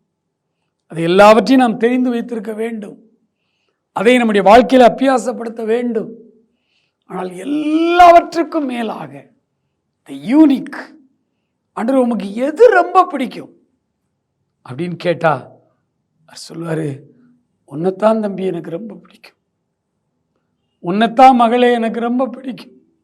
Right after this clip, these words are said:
இயேசு அப்படி சொல்லுவார். ஆண்டவர் நிச்சயமா இப்படித்தான் சொல்லுவார். தேவன் தம்முடைய ஒரே பேரான குமாரனை விசுவாசிக்கும்படி,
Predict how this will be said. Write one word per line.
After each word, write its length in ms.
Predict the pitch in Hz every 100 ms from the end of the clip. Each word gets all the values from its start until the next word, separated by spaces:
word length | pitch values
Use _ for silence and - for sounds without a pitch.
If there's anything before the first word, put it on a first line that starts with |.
| _ _ _ _ _ _ _ _ _
இயேசு 240 | 175 170 180
அப்படி 180 | 151 143
சொல்லுவார். 560 | - 156 143 - _ _ _ _ _ _ _ _ _ _ _ _ _ _ _ _ _ _ -
ஆண்டவர் 400 | 196 226 202 180
நிச்சயமா 520 | 170 - 226 208 196
இப்படித்தான் 400 | 156 151 147 160
சொல்லுவார். 540 | - 156 175 143 _ _ _ _ _ _ _ _ _ _ _ _ _ _ _ _ _ _ _ 127
தேவன் 440 | 175 208 185 156
தம்முடைய 440 | 190 190 202 196 180 147 - - _ _ _ _ _
ஒரே 560 | 156 196 220 226 240
பேரான 560 | 233 233 214 226 226 214
குமாரனை 680 | 208 196 196 220 226 220 214
விசுவாசிக்கும்படி, 1000 | 185 165 226 220 214 214 185 208 - -